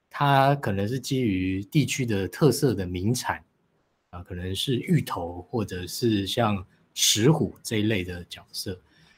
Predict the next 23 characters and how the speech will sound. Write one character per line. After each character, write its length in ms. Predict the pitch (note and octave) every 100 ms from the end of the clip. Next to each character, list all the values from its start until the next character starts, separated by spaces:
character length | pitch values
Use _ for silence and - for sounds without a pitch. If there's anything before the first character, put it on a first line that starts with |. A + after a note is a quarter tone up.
| _ _ -
好， 100 | G2+
那 180 | D3+ C#3+
我 160 | A#2
要 80 | B2
怎 100 | D#3+
么 100 | F2+
知 140 | -
道 160 | B2+ A#2+
全 180 | - A2+
台 180 | A2 A#2+
湾 400 | A#2 A#2 A#2+ D#3+ -
以 280 | F#2 F#2 - _ -
某 220 | A2+ E3
一 40 | G#3
种 260 | B2 F#2
标 240 | A2+ A#2+ A#2+
签、 340 | B2 A#2+ B2
某 220 | A2 A2+
一 40 | C3
种 220 | G#2 F2+
特 320 | - C3+ G#2+
性 320 | F#2 - A#2+ F#2+
的 280 | F#2 F2